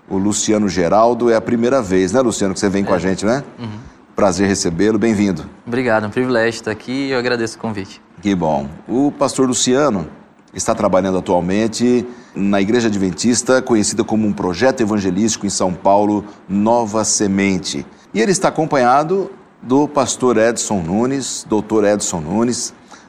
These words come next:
Speaker 1: amigo já do nosso programa, já esteve aqui em outros momentos,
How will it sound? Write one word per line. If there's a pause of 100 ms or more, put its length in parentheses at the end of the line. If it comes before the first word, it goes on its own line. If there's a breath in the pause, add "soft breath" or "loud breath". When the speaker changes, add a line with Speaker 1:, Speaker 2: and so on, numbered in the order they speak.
Speaker 1:
amigo
já (300 loud breath)
do
nosso
programa,
já
esteve
aqui
em
outros
momentos,